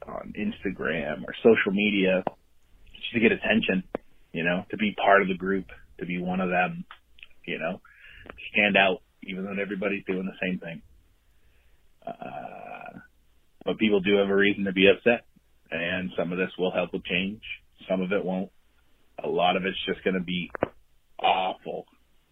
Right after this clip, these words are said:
Tax money through the, through the drain, down the drain. But that's what I feel. It, it's a little crazy out here, but I'm ready for that boogaloo. Let's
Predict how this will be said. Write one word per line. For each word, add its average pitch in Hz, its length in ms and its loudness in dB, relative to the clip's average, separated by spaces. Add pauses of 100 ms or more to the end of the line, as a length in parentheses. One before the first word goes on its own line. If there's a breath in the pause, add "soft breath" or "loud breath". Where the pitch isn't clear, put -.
(720)
Tax 98 320 -6
money 98 460 -6 (880)
through 113 300 2
the, 98 220 0 (220)
through 113 200 0
the 110 100 0
drain, 98 420 -2
down 117 240 6
the 104 80 0
drain. 87 300 -6 (1400)
But 95 100 -6
that's 110 220 2
what 101 80 2
I 98 120 2
feel. 73 200 -8 (1120)
It, 104 280 -8
it's 98 200 -6
a 101 40 -6
little 95 220 0
crazy 78 420 -2
out 71 120 -6
here, - 260 -6 (340)
but 104 100 4
I'm 104 120 4
ready 107 240 2
for 110 100 6
that 98 180 8
boogaloo. 95 420 0 (480)
Let's 95 140 -4